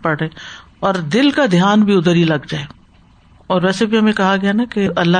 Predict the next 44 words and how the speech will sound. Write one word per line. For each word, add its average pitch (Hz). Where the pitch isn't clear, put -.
کی 180
عبادت 175
اس 160
طرح 175
کرو 165
گویا 160
کہ 165
تم 165
اسے 160
دیکھ 156
رہے 165
ہو، -
اگر 180
تم 180
اسے 180
نہیں 175
دیکھتے، 170
وہ 175
تمہیں 160
دیکھ 151
رہا 147
ہے۔ 190
اور 190
جہاں 202
تک 220
مماتی 202
کا 302
تعلق 254
ہے، 226
تو 226
اس 196
میں 220
بھی 214
آپ 190
دیکھیے 180
کہ 175
موت 196
کے 196
وقت 175
کلمہ 180
نصیب 175
ہونا 160
جو 156
ہے، 160